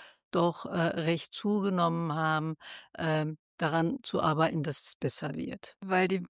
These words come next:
Speaker 2: Welt super ungerecht ist, also wenn man auf so vielen Ebenen einfach sieht, äh, wie viele Dinge falsch laufen. Wir haben eine krasse globale Ungerechtigkeit, wir haben ein, auch in Deutschland ein super ungleich verteiltes Vermögen, wir haben eine Klimakatastrophe, die <laughs> anrollt. Also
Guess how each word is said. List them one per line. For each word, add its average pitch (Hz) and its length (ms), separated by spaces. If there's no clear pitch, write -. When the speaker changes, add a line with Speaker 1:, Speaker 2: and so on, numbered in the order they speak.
Speaker 2:
Welt 196 360
super 202 380
ungerecht 269 580
ist, 311 380
also 190 260
wenn 196 140
man 190 260
auf 202 240
so 208 120
vielen 208 320
Ebenen 214 420
einfach 202 320
sieht, - 680
äh, 202 220
wie 196 80
viele 202 240
Dinge 196 200
falsch - 320
laufen. 254 360
Wir 196 140
haben 208 80
eine 196 140
krasse 208 720
globale 202 440
Ungerechtigkeit, 226 1000
wir 214 180
haben 208 360
ein, 196 240
auch 196 140
in 196 40
Deutschland 214 360
ein 202 60
super 214 260
ungleich 226 320
verteiltes 208 480
Vermögen, 226 500
wir 208 120
haben 208 80
eine 196 100
Klimakatastrophe, 233 840
die 220 120
<laughs> - 120
anrollt. 226 560
Also 180 220